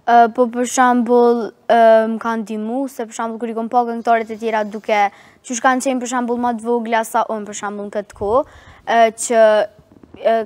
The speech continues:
kanë arrit edhe tash me këqyr, për shambull mi krahasu qysh kanë qenë atëhere me tani, është një wow, diqysh kanë arrit shumë,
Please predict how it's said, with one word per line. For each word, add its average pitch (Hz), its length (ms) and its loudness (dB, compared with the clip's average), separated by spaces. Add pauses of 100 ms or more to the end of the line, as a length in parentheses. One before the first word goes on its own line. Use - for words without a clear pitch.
kanë 240 260 0
arrit 240 320 0
edhe 226 160 -2
tash 240 220 0
me 240 100 -4
këqyr, 277 240 -6
për - 80 -12
shambull 254 300 -2
mi 247 100 -6
krahasu 247 320 0
qysh - 180 -12
kanë 240 220 -4
qenë 226 160 -4
atëhere 202 400 -4
me 254 160 -8
tani, 240 380 -4 (640)
është - 520 -6
një 254 160 -2
wow, 202 460 2 (140)
diqysh 240 500 -10 (340)
kanë 262 220 2
arrit 269 240 -2
shumë, 190 340 -6